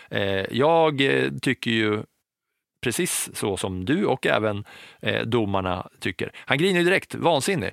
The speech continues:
Och sen, eh, när de har kört då de här sjutton varven så går ju alla i mål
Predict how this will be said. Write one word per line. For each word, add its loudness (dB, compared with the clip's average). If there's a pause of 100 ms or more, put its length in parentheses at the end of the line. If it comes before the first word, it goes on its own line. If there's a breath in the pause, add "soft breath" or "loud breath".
Och -2
sen, 2 (480)
eh, 2
när 2
de 4
har 4
kört 4
då 4
de 4
här 4
sjutton 0
varven 2 (320 loud breath)
så 2
går 2
ju 6
alla 6
i 2
mål 4